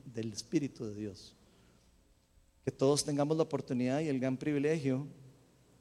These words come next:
de llegar a ser llamados hijos de Dios. Bueno, pero pareciera, si lo vemos ahí, que la Biblia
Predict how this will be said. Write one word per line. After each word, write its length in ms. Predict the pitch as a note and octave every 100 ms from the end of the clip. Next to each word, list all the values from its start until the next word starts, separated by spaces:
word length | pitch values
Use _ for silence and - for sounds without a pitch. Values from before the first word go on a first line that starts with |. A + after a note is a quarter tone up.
| - - _ C3+
de 100 | B2+
llegar 300 | A2+ G#2+ A2+
a 60 | A2+
ser 340 | A#2+ A#2 - - - - -
llamados 680 | A#2+ A#2 A2 B2 B2+ B2 - -
hijos 380 | B2 G#2+ A2+ G#2
de 80 | G#2+
Dios. 600 | A#2 C#3 C3 - - - - - _ _ _ _ _ _ _ _ _ - _ _ _ _ _ _ _ _ _ _ _ _ _ _ _ _ _ _ _ _ -
Bueno, 180 | B3+ E3
pero 220 | D#3 D3+
pareciera, 580 | D#3+ D#3 D#3+ A3+ B3+ C#4+ C#4 - - - -
si 120 | -
lo 140 | D#3 D#3
vemos 320 | F3+ A#3 E3
ahí, 360 | D#3+ G3+ B3+ - - - - - - - - _ _ _ _ _ _ _ _ _
que 100 | -
la 100 | D#3
Biblia 680 | C#3+ D#3+ F3 G3+ G3 G3